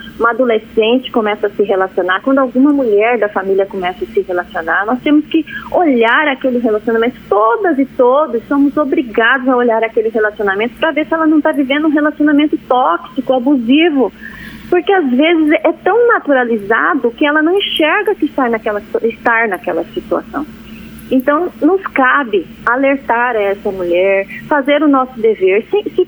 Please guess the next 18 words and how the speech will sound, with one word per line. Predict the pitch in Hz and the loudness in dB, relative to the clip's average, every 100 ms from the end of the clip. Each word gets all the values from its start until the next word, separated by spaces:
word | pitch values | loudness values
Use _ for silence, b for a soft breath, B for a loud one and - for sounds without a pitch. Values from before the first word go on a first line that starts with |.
| 277 | -2
se | - 392 392 330 - | 0 4 4 2 2
encontrar | 320 311 277 285 311 | 2 2 2 2 0
com | 320 | 0
uma | 277 254 | 0 2
mulher, | 202 220 254 | 2 2 0
se | 269 | -4
de-, | 294 - - | -6 -6 -4
se | 262 | 0
deparar | 339 349 302 233 262 | 0 2 0 2 0
com | 277 | 2
uma | 277 | 2
mulher | 233 220 233 | 4 2 0
pedindo | 240 233 240 226 | -2 0 0 0
socorro, | 202 - 339 277 - 381 | -2 2 2 2 0 2
por | 427 554 - | 4 2 0
favor, | 480 269 240 339 427 | -2 0 0 0 0
atender | 359 320 311 254 311 | -2 0 0 2 0
ao | 370 | 0